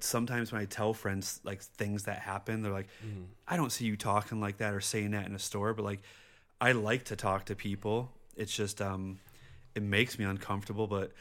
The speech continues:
Speaker 1: like, today when that guy was sitting there for, like, five minutes looking, and I'm just like, we both just looked at each other. I'm like, "Tough choice, huh?" I'm not, no, it's not much of a conversation, but, like, people even wouldn't think I would even,
Speaker 2: Yeah.
Speaker 1: like, speak. I would just be, like, in a corner, like, hiding or something. Like,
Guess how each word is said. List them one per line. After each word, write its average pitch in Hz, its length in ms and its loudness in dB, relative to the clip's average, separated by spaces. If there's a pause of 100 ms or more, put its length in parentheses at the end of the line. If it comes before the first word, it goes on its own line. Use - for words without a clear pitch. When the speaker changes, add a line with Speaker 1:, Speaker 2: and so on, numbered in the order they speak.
(160)
Speaker 1:
like, 104 120 -2
today 110 280 6
when 107 120 6
that 104 140 4
guy 104 160 6
was 107 160 4
sitting 107 320 0
there 104 160 2
for, 107 120 -2
like, 104 100 0
five 107 300 6
minutes 107 220 0
looking, 110 420 2 (540)
and 101 100 2
I'm 104 80 4
just 104 160 2
like, 107 140 6 (100)
we 117 100 2
both 110 280 6
just 104 140 0
looked 117 200 4
at 101 120 6
each 104 140 0
other. 107 120 6
I'm 107 60 2
like, 101 140 0 (360)
"Tough 104 240 0
choice, 113 360 4
huh?" 120 80 2
I'm 110 180 4
not, - 180 -6
no, 160 180 8
it's 127 100 4
not 110 140 4
much 104 360 6
of 123 80 4
a - 20 -6
conversation, 101 600 -2
but, 104 60 0
like, 101 160 0 (840)
people 151 260 6
even 139 220 8
wouldn't 123 180 2
think 123 160 0
I 113 180 8
would 113 160 8
even, 110 180 4
Speaker 2:
Yeah. 98 80 6
Speaker 1:
like, 90 120 0 (360)
speak. 123 420 4
I 107 100 4
would 104 80 2
just 107 140 -4
be, 117 60 2
like, 101 160 -2
in 110 120 0
a 107 40 0
corner, 110 400 2
like, 98 220 0 (360)
hiding 110 520 2
or 95 80 -2
something. 101 340 -4
Like, 98 240 -4